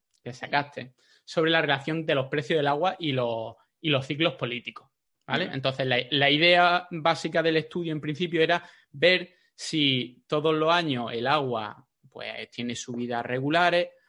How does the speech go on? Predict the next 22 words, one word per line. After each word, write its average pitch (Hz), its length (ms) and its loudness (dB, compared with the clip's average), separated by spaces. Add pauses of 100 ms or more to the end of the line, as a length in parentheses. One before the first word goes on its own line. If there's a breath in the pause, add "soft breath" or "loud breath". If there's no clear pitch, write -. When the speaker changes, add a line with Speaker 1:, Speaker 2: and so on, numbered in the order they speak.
(240 soft breath)
Speaker 1:
o 180 260 2
si 180 180 -4
por, 170 840 0 (680)
por 175 140 2
el 170 100 2
contrario, 175 600 0
en 139 220 -2
ciertos 156 800 -2 (400)
años, 151 320 0
como 120 220 -8
los 117 140 -4
años 151 220 0
electorales, 160 540 -2 (300 soft breath)
se - 180 -2
produce 147 380 -2
lo 151 140 0
típico 143 360 -4
de 131 220 -2
no 147 220 -2
subir 151 480 -8
el 147 100 -2
agua 151 380 -4